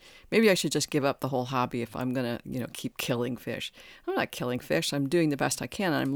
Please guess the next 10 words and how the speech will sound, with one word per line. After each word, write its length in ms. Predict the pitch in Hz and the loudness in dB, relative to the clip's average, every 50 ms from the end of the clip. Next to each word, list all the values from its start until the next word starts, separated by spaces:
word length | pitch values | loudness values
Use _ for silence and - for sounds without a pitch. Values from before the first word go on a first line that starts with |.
| 147 | 2
learning. 440 | 156 170 185 196 185 170 139 123 - | 4 4 4 4 4 2 0 0 -2
I'm 140 | 135 131 120 | -4 -6 -6
practicing. 760 | - - 170 165 170 - - - - - - - - - - _ - - - - - - - | -2 4 4 4 4 4 0 -6 -6 -6 -6 -8 -10 -14 -16 _ -20 -20 -20 -20 -20 -8 -2
And 100 | 156 156 | 2 2
I'm 120 | 151 151 | 4 4
watching 500 | 151 156 165 185 220 - - 170 156 139 | 4 6 6 6 4 4 0 0 0 0
myself. 460 | 131 123 123 - - - - 113 - | 0 -2 -2 -4 -4 -4 -4 -4 -4
I'm 160 | 131 135 135 131 | -2 -2 -2 0
observing 640 | 131 139 127 131 139 180 190 202 202 190 151 135 127 | -2 -2 -2 0 2 4 4 4 4 4 2 0 0
myself 560 | 123 120 120 - - - - - - - - | -2 -4 -6 -8 -6 -6 -6 -6 -6 -8 -12